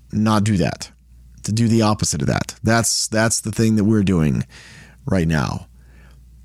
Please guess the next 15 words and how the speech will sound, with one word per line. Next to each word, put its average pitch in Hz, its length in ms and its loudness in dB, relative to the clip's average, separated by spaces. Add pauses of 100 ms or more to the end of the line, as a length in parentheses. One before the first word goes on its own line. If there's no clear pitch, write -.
(480)
<clears throat> - 60 -8 (720)
Uh, 107 200 0 (120)
that's 135 320 0 (120)
a 139 120 0
really 120 840 2
hard 101 500 0
sell. 87 340 -2
That's 107 200 0
a 143 60 -4
really 151 300 2
challenging 131 520 2
thing, 110 180 2
what 101 140 0
Paul's 98 260 2
saying, 71 340 -4